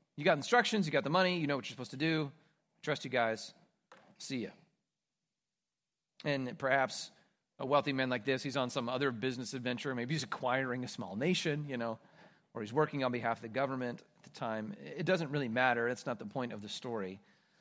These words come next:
The focus is on these servants and what they do with what's entrusted to them.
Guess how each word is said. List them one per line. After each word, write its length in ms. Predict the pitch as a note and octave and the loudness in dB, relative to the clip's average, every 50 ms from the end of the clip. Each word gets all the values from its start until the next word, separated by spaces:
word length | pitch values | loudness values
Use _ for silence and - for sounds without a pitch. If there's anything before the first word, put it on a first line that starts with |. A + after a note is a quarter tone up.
| _ _ - | _ _ -6
The 60 | D3 | -4
focus 380 | D3+ - F#3 F#3+ G3 G3+ D#3 D3+ | 4 6 4 6 6 2 0 0
is 140 | D#3+ C#3+ C#3 | -2 0 2
on 160 | C#3 B2+ B2 | 2 2 2
these 160 | B2 B2 A#2+ | 0 -2 -4
servants 640 | - - A3+ A#3 G3+ C#3+ B2+ A#2 B2+ C3+ - - - - - - - - | -4 2 4 4 6 6 4 0 -2 -4 -6 -8 -10 -12 -20 -20 -10 -4
and 200 | D3 D3 D3 C#3+ | -2 -2 2 4
what 220 | D#3 E3+ E3+ - | 4 4 4 4
they 160 | - F3 D#3+ | 2 2 2
do 300 | D3 B2+ C#3 D3+ D#3 D3+ | 2 2 4 4 4 6
with 200 | C3+ C#3 C3 - | 4 2 0 2
what's 220 | C#3 C3+ B2+ - - | 0 0 0 0 -4
entrusted 520 | B2 A2 - D3 D3 C#3+ - - A#2+ - | -8 -4 0 0 0 0 0 -8 -10 -6
to 100 | - A2+ | -6 -8
them. 220 | G2 F2+ F2+ - | -6 -8 -12 -12